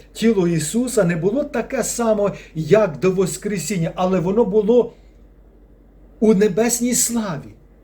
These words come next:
безсмертне, прославлене. Що я маю на увазі? Що воно не було таке,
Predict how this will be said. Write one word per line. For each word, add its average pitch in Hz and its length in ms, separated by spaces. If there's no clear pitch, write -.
безсмертне, 220 920
прославлене. 185 840
Що 254 180
я 233 80
маю 185 220
на 170 140
увазі? 147 360
Що - 180
воно 151 200
не 156 120
було 160 280
таке, 151 440